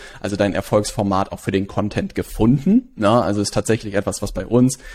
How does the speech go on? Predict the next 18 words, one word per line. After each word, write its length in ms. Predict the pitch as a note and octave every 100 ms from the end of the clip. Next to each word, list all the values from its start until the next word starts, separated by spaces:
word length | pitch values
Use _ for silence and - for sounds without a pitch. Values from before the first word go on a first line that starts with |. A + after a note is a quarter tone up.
| -
was 140 | G#2+ G#2+
wir 60 |
immer 100 | G#2
beidre-, 560 | G2 G2+ G#2 G2+ G2+ -
beibringen, 560 | G2+ - G2+ G2 G#2
sozusagen 380 | G2+ G2 G2 F#2
unter 200 | G2 G2+
Social 360 | G2 A#2 A#2 G#2+
Content 480 | - A2 A2+ F#2+ G2+
im 100 | G2+
Sinne 240 | G#2 G#2
laufen 400 | G2+ G2 G2+ G2+
sollte, 280 | G2 F#2+ G2+
dass 160 | G2
man 100 | F#2+
persönliches 640 | G2 F#2 G2 G2+ G2 F#2+ -
Bild 300 | G2+ A#2+ C3+
nimmt, 340 | D#3 G3 -